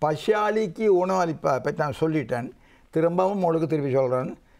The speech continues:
தாமு தாம், ஒரு பசியாளிக்கு உணவு அளிப்பதனால் பலாய் முசீபத்துகள், நோய் நொம்பலங்கள் தட்டு-, தட்டுண்டு போகின்றது, அல்லாஹ்வுடைய ரஹமத்துகள் கிடைக்கின்றது, அவனுக்கு எந்த வழியிலும் அல்லாஹ் தாலா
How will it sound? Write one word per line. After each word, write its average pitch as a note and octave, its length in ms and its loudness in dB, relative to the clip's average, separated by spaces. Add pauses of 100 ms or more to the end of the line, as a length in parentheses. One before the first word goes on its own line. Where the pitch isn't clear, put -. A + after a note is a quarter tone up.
(460)
தாமு F3 440 0
தாம், D#3+ 440 0
ஒரு B2+ 200 -6
பசியாளிக்கு F3+ 800 2
உணவு D#3+ 320 0
அளிப்பதனால் B2+ 720 -2 (520)
பலாய் F#3 420 0
முசீபத்துகள், D#3 840 -2 (760)
நோய் F3+ 380 0
நொம்பலங்கள் D3+ 580 -2
தட்டு-, B2+ 340 -4
தட்டுண்டு C#3+ 320 -2
போகின்றது, E3+ 640 0 (240)
அல்லாஹ்வுடைய C#3 480 2
ரஹமத்துகள் F3 680 0
கிடைக்கின்றது, D3+ 680 0 (460)
அவனுக்கு C3+ 460 -2
எந்த F#3+ 320 2
வழியிலும் F3 500 0
அல்லாஹ் D3+ 340 0 (100)
தாலா C#3 300 0